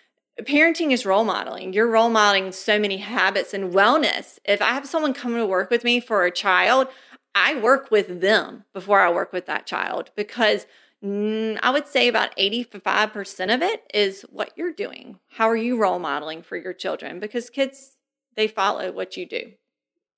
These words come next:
So wellness takes work, guys. It's not gonna be this fast pace result that you all, that you're, you're gonna want a lot of times. You've gotta put in the work.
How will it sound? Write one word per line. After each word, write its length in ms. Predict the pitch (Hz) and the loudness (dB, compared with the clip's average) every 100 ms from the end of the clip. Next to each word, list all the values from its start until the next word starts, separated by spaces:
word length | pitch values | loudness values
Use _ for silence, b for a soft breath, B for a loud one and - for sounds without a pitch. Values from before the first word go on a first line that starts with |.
| B B B B | B B B B
So 400 | 285 277 247 - - 226 | 6 8 6 4 -6 2
wellness 400 | 262 294 311 - | 2 4 0 0
takes 360 | 302 - - | -2 -2 -8
work, 400 | - 196 165 - | -2 -2 -2 -2
guys. 360 | 185 175 180 185 | 2 2 2 -2
It's 200 | 190 220 | -6 0
not 240 | 220 214 | 2 2
gonna 180 | 214 214 | 0 -2
be 140 | 190 185 | -2 -4
this 280 | 185 - | -4 -6
fast 540 | - 165 175 190 - - _ _ _ _ _ - | -4 0 2 0 -8 -20 _ _ _ _ _ -12
pace 680 | 214 190 190 185 - - _ _ _ _ _ _ - | -2 -2 -2 -6 -16 -20 _ _ _ _ _ _ -8
result 680 | 196 175 160 185 180 - | -4 -4 0 0 0 -2
that 240 | 185 175 - | -6 -6 -6
you 180 | 190 - - | -8 -6 0
all, 380 | 175 180 - _ | 2 2 -2 _
that 240 | 185 123 _ _ _ _ | -6 -6 _ _ _ _
you're, 220 | - 196 - 190 | -14 -10 -10 -10
you're 220 | 185 208 | -6 -2
gonna 160 | 196 170 | -2 -2
want 340 | 185 165 - - | -4 -6 -8 -6
a 60 | |
lot 200 | 165 127 | -2 -2
of 60 | - | -2
times. 300 | 175 165 190 | -6 -6 -8
You've 120 | 196 | -2
gotta 260 | 190 165 202 | 0 2 0
put 200 | 202 190 | -4 -4
in 100 | 175 | -4
the 80 | |
work. 400 | 185 190 214 - | -2 2 2 0